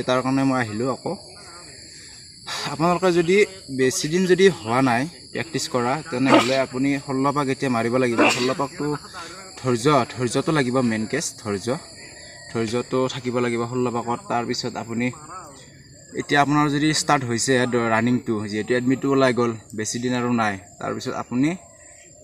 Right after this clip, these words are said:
দুদিনমান, মানে, ষোল্ল পাক মাৰিবলৈ অলপ শ্ল' কৰি দৌ-, দৌ-, দৌৰাটো আৰম্ভ কৰক। বেছি দিন নহয়, দুইদিনমান, মানে, আপুনি ষোল্ল পাক মাৰক। যিহেতু আপুনি বাৰ পাক মাৰিলে আৰু ইচ্ছা নোহোৱা হৈ যায়,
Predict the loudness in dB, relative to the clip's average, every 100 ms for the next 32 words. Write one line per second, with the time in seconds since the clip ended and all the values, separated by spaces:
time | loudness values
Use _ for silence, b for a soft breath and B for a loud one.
0 | -18 -6 0 4 6 6 2 0 -12 -20
1 | -14 -4 -4 -2 0 0 2 2 2 2
2 | 2 -2 -2 -2 -2 -4 -8 -2 0 0
3 | 0 0 0 0 0 -2 -2 -4 -4 -4
4 | -2 0 0 2 0 0 -4 -6 -8 -14
5 | -18 -14 -8 -2 -2 0 -2 0 -2 -4
6 | -2 -2 0 0 0 -6 B B B B
7 | B -8 -2 0 0 -2 -4 -2 -2 0
8 | -2 -2 -4 -10 -20 -20 -20 _ _ _
9 | -20 -16 -4 -2 0 0 2 0 2 2
10 | 0 -2 -2 -2 -2 -2 -2 -2 -2 -2
11 | -2 -2 -4 -4 -4 -6